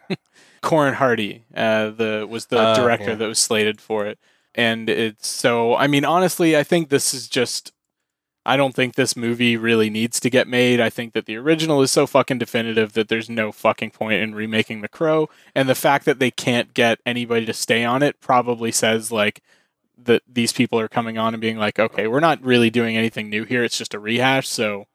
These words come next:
Speaker 1: just fucking let the original stand."
Speaker 2: And they literally remade it, like, five times in movies and T V. Like,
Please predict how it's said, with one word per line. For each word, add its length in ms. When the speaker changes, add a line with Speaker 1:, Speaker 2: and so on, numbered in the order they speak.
Speaker 1:
just 320
fucking 360
let 180
the 100
original 380
stand." 440
Speaker 2:
And 140
they 100
literally 320
remade 440
it, 120
like, 360
five 460
times 460
in 180
movies 400
and 100
T 200
V. 260
Like, 260